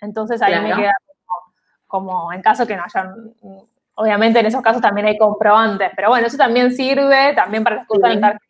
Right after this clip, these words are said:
Speaker 1: de crédito, que tengan como un control y que les llegue un mail. Yo en su momento lo hice por una cuestión de seguridad,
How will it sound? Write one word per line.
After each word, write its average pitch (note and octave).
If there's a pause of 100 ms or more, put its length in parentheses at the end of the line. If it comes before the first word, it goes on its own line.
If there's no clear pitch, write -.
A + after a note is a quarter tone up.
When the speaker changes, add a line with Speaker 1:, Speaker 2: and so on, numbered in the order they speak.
Speaker 1:
de A3 (100)
crédito, B3+ (420)
que G3+
tengan G#3+
como G3+
un A3
control A#3
y B3
que A3
les G3+
llegue A#3
un G#3
mail. A#3
Yo B3+
en B3
su D4+
momento C4
lo A#3
hice B3+ (320)
por G#3+
una A3+
cuestión A#3
de A#3
seguridad, A#3